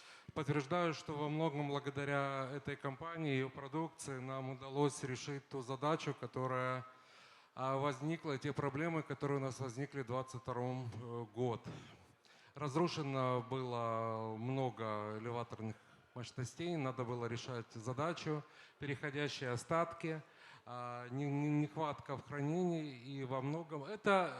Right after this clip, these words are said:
ну, что греха таить, это не самый идеальный способ хранения, но он решает многие задачи, и для Украины он, а, был своеобразной палочкой-выручалочкой на существенный объем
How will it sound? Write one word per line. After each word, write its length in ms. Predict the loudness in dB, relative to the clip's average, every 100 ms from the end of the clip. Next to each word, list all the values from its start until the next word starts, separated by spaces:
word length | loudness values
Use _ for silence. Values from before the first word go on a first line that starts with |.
| -6 -6
ну, 480 | -2 2 2 2 0
что 800 | -4 -2 2 2 2 0 -2 -4 -8
греха 260 | -8 -8
таить, 260 | -6 -6 -6
это 180 | -4 0
не 120 | 0
самый 380 | 2 2 2 0
идеальный 400 | 0 0 0 -4
способ 460 | -4 -4 -6 -10
хранения, 600 | -4 0 0 0 -2 -6 -10 -20 -20 -8
но 180 | 0 4
он 180 | 4 2
решает 500 | -2 -6 -8 -8 -8 -10 -6
многие 500 | -2 -2 -2 -2 -2
задачи, 600 | -2 -2 0 0 -4 -8
и 180 | -8 -10
для 200 | -6 -6
Украины 580 | -6 -6 -6 -2 -2 -2
он, 560 | 0 2 2 2 -2 -4 -14 -18 -18 -10
а, 400 | -2 2 2 2
был 320 | 2 0 0
своеобразной 640 | 0 0 2 2 0 0 -2
палочкой-выручалочкой 1400 | 0 0 0 0 0 0 0 -2 -4 -4 -4 -6 -6 -2
на 220 | 0 0
существенный 720 | -2 -8 -4 -4 -4 -2 0 0
объем 500 | 0 0 0 -2